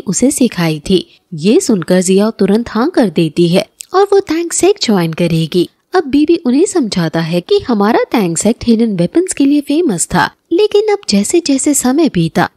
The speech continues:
इनका प्रभाव कम हो गया, लेकिन हिडन वेपन्स को सोल गाइड टूल्स के साथ मर्ज करने से इनकी पावर और बढ़ जाती है,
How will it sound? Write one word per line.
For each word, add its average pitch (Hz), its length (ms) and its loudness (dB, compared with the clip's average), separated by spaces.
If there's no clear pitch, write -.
इनका 175 300 0
प्रभाव 254 460 2
कम 302 180 0
हो 175 120 2
गया, 170 220 2
लेकिन 403 300 2
हिडन 285 380 0
वेपन्स 185 380 -2
को 277 140 2
सोल 302 440 0
गाइड 190 260 -2
टूल्स 175 260 -2
के 180 140 0
साथ - 460 -2
मर्ज 202 360 0
करने 180 320 0
से 240 140 -2
इनकी 233 420 -2
पावर 240 240 0
और 214 200 0
बढ़ 208 200 0
जाती 170 400 -2
है, 185 200 0